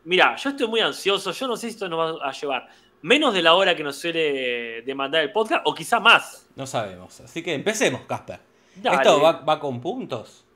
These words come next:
Speaker 2: ¿O no? Es un, es un amistoso.
Speaker 1: Es un amistoso, pero hay que marcar, este, por una cuestión de estadística, cuáles pegamos, cuántas pegamos y cuántas no.
Speaker 2: Bueno.
Speaker 1: Hay
Speaker 2: Voy
Speaker 1: que,
Speaker 2: a,
Speaker 1: hay que tener esa, ¿cómo
Speaker 2: voy
Speaker 1: se
Speaker 2: a
Speaker 1: dice?
Speaker 2: tener
Speaker 1: Ese
Speaker 2: una anotadora acá a mano.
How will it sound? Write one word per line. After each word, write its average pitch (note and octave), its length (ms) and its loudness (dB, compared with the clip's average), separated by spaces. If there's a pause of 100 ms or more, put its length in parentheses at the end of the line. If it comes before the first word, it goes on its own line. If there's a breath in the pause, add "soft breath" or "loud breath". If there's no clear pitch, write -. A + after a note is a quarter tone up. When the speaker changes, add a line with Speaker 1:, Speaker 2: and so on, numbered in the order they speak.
(320)
Speaker 2:
¿O A#2 100 -10
no? B2+ 240 4
Es B2+ 160 -2
un, B2 320 -6
es B2+ 140 -14
un C3+ 80 -6
amistoso. A2+ 500 -12 (280)
Speaker 1:
Es G3 200 0
un A#3 80 -2
amistoso, A3+ 540 2
pero F#3+ 160 6
hay G#3+ 80 4
que A3 100 2
marcar, G3+ 680 4 (140)
este, C#3 300 -2
por D3+ 160 -2
una F#3 80 0
cuestión F3 280 -2
de E3+ 140 6
estadística, G#3+ 960 2 (180)
cuáles F#3 280 0
pegamos, F3 400 2
cuántas G3 260 0
pegamos E3+ 320 -4
y D#3 40 -18
cuántas C#3 280 -8
no. G#2+ 140 -20 (760)
Speaker 2:
Bueno. - 180 -20 (560)
Speaker 1:
Hay C3+ 140 -4
Speaker 2:
Voy A#2 100 -6
Speaker 1:
que, C3 320 0
Speaker 2:
a, B2+ 100 -8
Speaker 1:
hay D3+ 100 -4
que D3+ 140 -10
tener D3+ 280 0
esa, A#2+ 920 -4
¿cómo C3 160 -14
Speaker 2:
voy G2+ 180 -16
Speaker 1:
se G2 60 -14
Speaker 2:
a - 20 -16
Speaker 1:
dice? A2+ 160 -12
Speaker 2:
tener G#2+ 140 -10
Speaker 1:
Ese G#2+ 160 -18
Speaker 2:
una A2 100 -14
anotadora A2 520 -6
acá G#2+ 180 -12
a F#2+ 40 -14
mano. - 200 -20